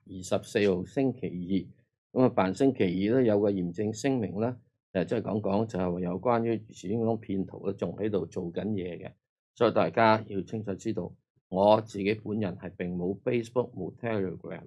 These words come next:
亦都冇等等任何嘅群，WhatsApp 群組嘅。如果有嘅咧，佢通常都係呃你嘅啫。好啦，噉啊，再其次我哋睇睇啦，北水方面啦，成交基本而家呢度係慢慢減少咗嘅。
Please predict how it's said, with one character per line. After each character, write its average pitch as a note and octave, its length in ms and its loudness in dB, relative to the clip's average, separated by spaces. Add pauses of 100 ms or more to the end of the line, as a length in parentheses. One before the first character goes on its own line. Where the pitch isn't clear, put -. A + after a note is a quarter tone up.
亦 - 200 -16
都 A#2+ 80 -2
冇 F#2+ 240 -4
等 G2 220 -8
等 A2 200 -2
任 F2 200 -4
何 A#1+ 180 -14
嘅 - 160 -14 (460)
群， F2+ 300 0
WhatsApp A#2+ 500 2
群 - 260 -14
組 F2 300 -6
嘅。 - 120 -6 (640)
如 F#2 120 -6
果 F#2 80 4
有 G#2 120 4
嘅 F#2 280 0
咧， A2 80 2
佢 G2+ 120 -6
通 A2 180 -4
常 - 220 -12
都 G#2 80 -8
係 G2 180 -2
呃 F2+ 240 -2
你 E2 120 -4
嘅 F2 80 -8
啫。 A2+ 180 2 (960)
好 G#2+ 80 2
啦， G#2+ 240 6 (420)
噉 A#2 160 0
啊， G2 140 4
再 G2+ 220 2
其 F#2+ 180 -4
次 - 180 -6
我 G2+ 140 0
哋 F#2 40 -2
睇 G#2 140 -2
睇 G2+ 200 -2
啦， G#2 280 2
北 C#3 160 4
水 G#2+ 320 -2
方 B2 220 2
面 G2 180 2
啦， F#2+ 160 -4 (540)
成 F#2 220 -2
交 C#3 220 6
基 C#3+ 160 4
本 A#2+ 180 2
而 G#2 120 -2
家 A2 100 2
呢 B2 120 2
度 G#2+ 100 0
係 G#2 180 -2
慢 F2+ 200 -4
慢 G2 240 -4
減 G#2 280 -6
少 G2+ 160 -10
咗 F#2+ 360 -4
嘅。 G2 140 -4